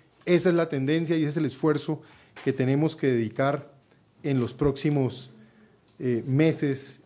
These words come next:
y años. Con esto, entonces, hemos tenido la oportunidad de hacer un balance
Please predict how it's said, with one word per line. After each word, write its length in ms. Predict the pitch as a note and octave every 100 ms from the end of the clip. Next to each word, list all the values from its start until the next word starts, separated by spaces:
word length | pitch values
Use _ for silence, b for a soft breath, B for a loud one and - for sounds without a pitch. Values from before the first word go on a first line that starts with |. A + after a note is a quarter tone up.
| _ -
y 140 | C3
años. 560 | A#2+ A2 G2+ - - - B B B B B B
Con 160 | E3
esto, 200 | F#3 F#3
entonces, 800 | G#3 G3+ G3+ G3 G3+ F#3 - - - _ _ _ _ _ _ _ _ _ _ _ _
hemos 260 | C#3+ D#3+ F3
tenido 240 | C#3+ D#3
la 60 | F3
oportunidad 400 | C3+ C3+ B2 C3+
de 60 |
hacer 180 | D#3 E3
un 80 | D#3+
balance 640 | D#3+ E3 E3 D#3 D#3+ D#3